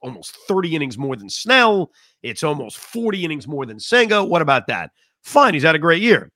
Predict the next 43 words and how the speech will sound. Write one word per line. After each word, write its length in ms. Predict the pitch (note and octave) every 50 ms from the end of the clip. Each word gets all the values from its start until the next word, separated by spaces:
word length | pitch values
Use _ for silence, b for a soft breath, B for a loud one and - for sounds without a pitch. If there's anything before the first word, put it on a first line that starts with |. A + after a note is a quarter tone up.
| _ _ _ _ _ _
He's 160 | - A#2 A2 D3+
also 220 | D3+ C3 - D3
got 100 | D3 C#3+
a 60 | C3+
three 280 | - - C#3+ D3 E3 D#3
four 300 | - - E3 D#3+ D#3+ E3
E 80 | E3
R 180 | E3+ E3+ F3+ G3+
A. 220 | G3+ E3 - C#2+ _ _ _ _ _ _ _ _ _ _ _ _ _ _ _ _ _ _ _ _ _ _ _ _ _ _ _ _ _ _ _ _ _ _ _ _ _ _ _ _ _ _ _ _ _ _ _ _
So 260 | - - - G3 F#3 F3
I 200 | D#3+ E3+ G#3 B3
think 220 | C4 B3+ F#3+ -
Kodai 340 | - G#3 G#3 F#3+ F#3 F3 D#3
Senga 320 | - - F3+ E3+ D#3+ D3+
is 220 | D3+ D3 B2+ A2 B2+
not 480 | D3 D#3 D#3+ E3+ E3+ D#3 C#3+ C3 - - _ _ _ _ _ _ _ _ _ -
necessarily 920 | D3 D#3+ E3+ E3+ D3+ - D#3 C3 - - E3+ D#3 D3 C3 B2 A2+ G#2 - _ _ _ -
in 180 | A#3+ F#3+ G3+
the 80 | G#3 F#3+
Cy 260 | - - G#3+ G3+ G3+
Young 200 | G3 G3 G3 F#3
picture 360 | - F#3+ G3 E3+ - E3+ D#3
in 80 | C#3+ B2+
terms 260 | - D#3 D3 B2+ A2
of 80 | A#2 G2+
winning, 420 | G2+ A2 C3+ D3 E3 E3 E3+ - b b b b b b
'cause 100 | B2+ B2+
I 100 | D#3 F3
don't 220 | G3+ G3+ F3 -
think 160 | F3+ F3+ E3
there's 180 | C3 F3+ C#3+ B2
enough 380 | C#3+ C3 B2 B2 B2+ C3 C3
he 100 | - C#3+
could 200 | B2+ - B2+ A2
do 200 | F#2+ A#2+ B2+ C3+
based 280 | C3 A#2+ B2 A#2 - -
on 80 | B2+ A#2+
the 60 | A#2+
numbers 260 | B2 B2 B2 A#2+ G2+
I 80 | A#2 A#2+
just 220 | A#2 A#2 A2 G2
laid 180 | A2 A#2 A2+ A2+
out. 200 | A#2+ B2 B2+